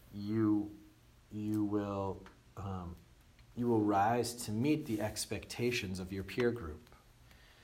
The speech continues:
Something, I forget exactly what he said, something along those lines. And he was talking to a, a general in the army. He had to give a talk for all these,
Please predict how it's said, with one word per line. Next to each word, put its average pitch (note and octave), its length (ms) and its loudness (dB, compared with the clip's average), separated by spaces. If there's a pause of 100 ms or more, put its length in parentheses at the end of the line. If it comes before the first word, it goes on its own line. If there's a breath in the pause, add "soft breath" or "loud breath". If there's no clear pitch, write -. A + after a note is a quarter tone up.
(420 loud breath)
Something, G#2+ 460 -4
I E2+ 60 -10
forget G#2 200 -4
exactly G#2 480 -2
what F2+ 100 -4
he F2 60 -4
said, F2+ 240 -8
something A2+ 300 -6
along F#2+ 260 -4
those F2 160 -8
lines. G#2 680 -2 (240)
And G2 80 -10
he F#2+ 60 -8
was G#2 120 -10
talking G2+ 440 2
to F2+ 240 -4
a, E2 120 -6 (260)
a F#2 60 -10
general F#2 540 -4
in F2 40 -4
the F2 120 -4
army. F2+ 500 -4
He F2 80 -8
had D#2+ 80 -10
to - 80 -14
give F2 240 -8
a E2+ 40 -8
talk F2 360 -2
for G2 120 -4
all F2 100 -2
these, E2+ 240 -6